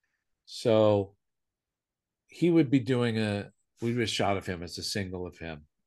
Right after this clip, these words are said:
right, doing his lines. And I would go stand next to the camera, just back a little bit from the camera, and he would do a line,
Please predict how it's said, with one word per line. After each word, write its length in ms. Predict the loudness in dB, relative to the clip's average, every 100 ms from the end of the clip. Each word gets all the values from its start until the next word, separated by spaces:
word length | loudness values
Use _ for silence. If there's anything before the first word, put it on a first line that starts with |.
| -18
right, 200 | -16 -14
doing 200 | -14 -12
his 180 | -14 -14
lines. 500 | -14 -14 -16 -18 -20 _ _ _ _ _ -12
And 140 | -6
I 180 | -2 0
would 200 | 2 0
go 160 | 0 0
stand 340 | -2 -4 -4
next 260 | -4 -8 -10
to 100 | -12
the 60 | -12
camera, 420 | -8 -8 -8 -12 _ _
just 180 | -16 -10
back 280 | -8 -8 -10
a 40 |
little 200 | -14 -14
bit 180 | -14 -16
from 140 | -16
the 60 | -20
camera, 400 | -16 -12 -12 -14 -18 _ _ _ _
and 100 | -6
he 140 | 0 2
would 160 | 2
do 380 | 4 4 4 0 -12 _ _ _ _ _ -4
a 80 | -2
line, 500 | 2 0 -2 -6